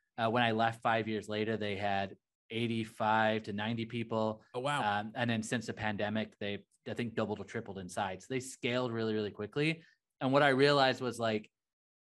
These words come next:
Speaker 1: I'm great when it's, like, nine of us and there's no rules. But then as soon as processes come into play,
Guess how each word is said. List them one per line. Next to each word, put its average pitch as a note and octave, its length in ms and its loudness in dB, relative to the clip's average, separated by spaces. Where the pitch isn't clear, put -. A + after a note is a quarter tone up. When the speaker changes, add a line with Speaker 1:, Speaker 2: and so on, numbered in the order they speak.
Speaker 1:
I'm D#3 200 4
great C3 500 4
when A#2 140 -2
it's, A2+ 160 -6
like, A2 200 -2
nine A2+ 300 2
of G2 100 -2
us G2+ 400 -2
and A2+ 140 -2
there's G#2 140 -4
no G#2 140 -2
rules. F#2+ 500 -4
But B2+ 80 0
then C#3+ 120 4
as C#3 120 -2
soon D3+ 160 -2
as D3 80 -4
processes B2+ 600 -2
come D3 200 -4
into D3 140 -4
play, D3 460 0